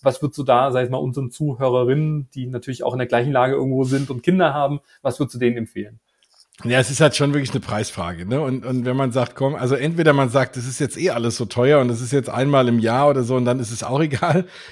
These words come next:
Speaker 2: oder man sagt, „Na ja, äh, ich hab, muss jetzt eh schon alles für vier bezahlen,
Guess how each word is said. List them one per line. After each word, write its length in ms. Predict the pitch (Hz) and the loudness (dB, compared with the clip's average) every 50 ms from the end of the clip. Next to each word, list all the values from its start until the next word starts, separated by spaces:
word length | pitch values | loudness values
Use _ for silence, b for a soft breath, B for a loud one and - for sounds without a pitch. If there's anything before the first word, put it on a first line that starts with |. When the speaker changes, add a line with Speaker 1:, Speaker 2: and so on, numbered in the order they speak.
| B | B
Speaker 2:
oder 220 | B 139 139 156 151 | B 2 4 4 6
man 160 | 151 143 127 | 4 2 4
sagt, 180 | 135 139 110 - | 2 2 2 2
„Na 60 | 139 127 | 0 2
ja, 220 | 120 127 139 147 | 4 4 4 4
äh, 180 | 131 127 127 127 | 4 2 2 0
ich 120 | 120 - - | 0 0 -2
hab, 160 | 131 131 143 | -4 -4 -2
muss 200 | 139 135 131 - | -6 -6 -6 -6
jetzt 120 | 147 127 131 | -10 -8 -6
eh 140 | 147 170 165 | -4 -4 -4
schon 140 | - 156 | -4 -2
alles 160 | 120 120 113 - | -2 -2 -2 -2
für 120 | - 117 | -6 -10
vier 180 | - - 127 123 | -6 -2 -2 -2
bezahlen, 520 | 123 123 - - 120 120 131 143 156 151 | -2 -4 0 2 4 6 6 6 4 2